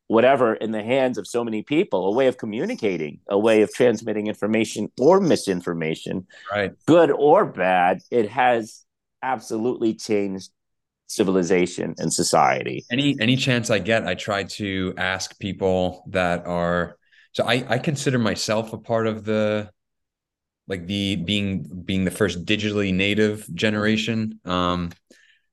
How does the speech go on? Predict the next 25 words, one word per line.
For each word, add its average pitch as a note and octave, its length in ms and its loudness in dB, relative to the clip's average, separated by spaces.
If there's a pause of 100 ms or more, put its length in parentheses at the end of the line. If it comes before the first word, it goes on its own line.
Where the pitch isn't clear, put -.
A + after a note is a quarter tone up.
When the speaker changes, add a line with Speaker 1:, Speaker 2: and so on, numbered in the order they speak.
(140)
Speaker 2:
I - 40 -6
was G#2 120 -2
born G#2+ 200 4
in G2+ 100 2
ni-, G#2 220 -2
nineteen G2+ 340 0
ninety, A2+ 520 0 (340)
but G2 300 0
I, G2 220 -4
I G2+ 80 -8
consider A2 300 -4
people A2+ 320 -4
that G2+ 140 0
are, F#2+ 160 2
like, F2+ 180 0
you F#2 60 -6
know, E2+ 140 -4
ten B2 360 -2
years A2+ 440 2
to G2 120 -6
twenty G#2+ 320 0
years F#2+ 220 0
older A2+ 280 0
than F#2+ 160 -2
me, F2+ 280 -2